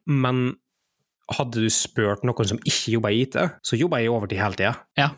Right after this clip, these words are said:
Speaker 2: jeg har hatt mange sånne interessante samtaler med mine foreldre om akkurat det igjen der. Liksom det,
Speaker 1: Mm.
Speaker 2: når jeg sitter og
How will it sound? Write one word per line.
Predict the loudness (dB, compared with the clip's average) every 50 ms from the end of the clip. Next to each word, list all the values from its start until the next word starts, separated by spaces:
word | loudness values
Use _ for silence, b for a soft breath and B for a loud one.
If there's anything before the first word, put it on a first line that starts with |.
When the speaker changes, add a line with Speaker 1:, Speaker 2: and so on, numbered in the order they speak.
| _ _ -2
Speaker 2:
jeg | -2 0 2 2 2 2
har | 2 0
hatt | -2 -2 -2 0 0
mange | 2 2 2 2 2
sånne | 0 0
interessante | 0 0 0 2 2 2 2 2 2 2
samtaler | 0 0 0 0 0 0 2 2
med | 2 2
mine | 2 2 2
foreldre | 0 0 0 0 2 2 2
om | 2 2 0
akkurat | 0 -2 0 0
det | 2 2
igjen | 2 4 2
der. | 2 0 0 -2 -4
Liksom | -2 0 2 2 2
det, | 2 4 4
Speaker 1:
Mm. | 4 4 2 2 2
Speaker 2:
når | 2 2
jeg | 0 0
sitter | -2 -2 0 0
og | 0 0 -2